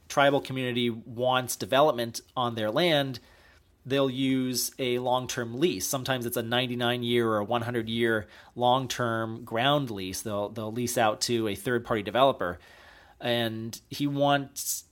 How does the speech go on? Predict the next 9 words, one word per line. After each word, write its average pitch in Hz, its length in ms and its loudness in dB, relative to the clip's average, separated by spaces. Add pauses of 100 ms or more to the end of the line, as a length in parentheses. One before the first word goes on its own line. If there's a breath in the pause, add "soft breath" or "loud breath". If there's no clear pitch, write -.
he 185 300 0
was 165 240 6
requesting 143 420 2
some 123 160 -4
clarification 127 580 -2
on 107 120 -6
that 123 240 4
and 120 120 -6
was, 113 300 -6